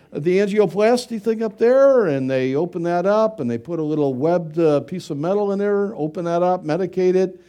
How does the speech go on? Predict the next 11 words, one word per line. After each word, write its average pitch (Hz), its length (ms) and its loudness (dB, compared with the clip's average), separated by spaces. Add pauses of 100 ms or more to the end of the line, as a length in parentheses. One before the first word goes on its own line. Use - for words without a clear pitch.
(320)
and 135 380 0
they'll 135 80 0
open 143 260 -2
the 190 120 -2
artery. 214 340 -4
Some 139 240 -6
of 139 80 -2
you 156 140 -6
have 156 100 -4
had 285 260 -6
that. 302 320 -8